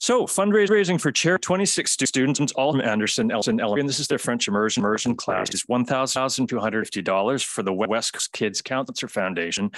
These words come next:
by hosting a pajama day and cra-, craft fair. So the stu-, students worked in four teams, teams, uh, to host the event, event, and they really, from what I, what I understand, an amazing job of working together to sell a variety of items such as fairy doors, you can see those,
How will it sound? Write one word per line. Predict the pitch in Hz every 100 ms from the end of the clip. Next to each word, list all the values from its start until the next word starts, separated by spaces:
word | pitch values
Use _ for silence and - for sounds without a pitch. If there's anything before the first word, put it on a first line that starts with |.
| - - -
by | 113
hosting | 104 117 - 110
a |
pajama | 101 101 107 101 101
day | 101 104
and | 107 95
cra-, | - -
craft | 98 90 85 -
fair. | - 85 82 - -
So | - 117
the |
stu-, | 113 160
students | 156 165 -
worked | 131 135 -
in | -
four | - 110 123
teams, | - 107 113 190
teams, | 104 135 -
uh, | 95
to | -
host | 107 113 113 -
the | 123
event, | 95 95 95 95
event, | 95 95 -
and | 104 101
they | 98
really, | 151 160 156 135
from | 113
what | 104 107
I, |
what | 101 107
I | 110
understand, | 107 101 - 98
an | 92
amazing | 92 92 92 98
job | 95 92 92
of | 90
working | 95 95 - 104
together | 98 92 95 - - - - -
to | 113
sell | - 107 104
a |
variety | 95 92 95 98
of | 95 -
items | 135 147 147
such | - 92 -
as | 85
fairy | - 135 143 143
doors, | 139 139 139 139 - - - - -
you |
can | - 82
see | - 113
those, | 143 -